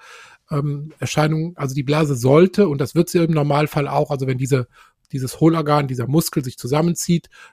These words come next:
dann läuft die Entleerung in einem durch, bis die Blase komplett entleert ist. Und man spricht, wenn die Blase sich auf weniger als fünfzig Milliliter entleert,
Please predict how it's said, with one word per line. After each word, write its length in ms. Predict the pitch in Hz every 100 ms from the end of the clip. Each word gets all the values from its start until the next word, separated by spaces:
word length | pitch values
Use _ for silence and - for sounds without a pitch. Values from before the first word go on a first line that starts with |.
| _
dann 300 | 131 131 135 _
läuft 420 | 127 151 196 - _
die 120 | 170
Entleerung 580 | 151 143 139 151 151 151
in 140 | 147
einem 320 | 131 139 156 120
durch, 420 | 135 160 - - _ _ _
bis 220 | 143 131 _ _ _ _ _
die 260 | 139 135 135
Blase 400 | - 123 127 123
komplett 460 | 131 127 - 120 117
entleert 440 | 127 107 117 117
ist. 200 | _ -
Und 60 | 113
man 100 | 120
spricht, 420 | - - - - _ - _
wenn 80 | 131
die 80 | 123
Blase 320 | 131 147 139
sich 180 | 139 123
auf 240 | 143 -
weniger 400 | 127 160 147 131
als 400 | 127 127 - -
fünfzig 640 | - 156 160 - 170 - - _ _ _ _ _ _
Milliliter 500 | 147 151 143 156 147
entleert, 640 | 143 127 127 135 139 -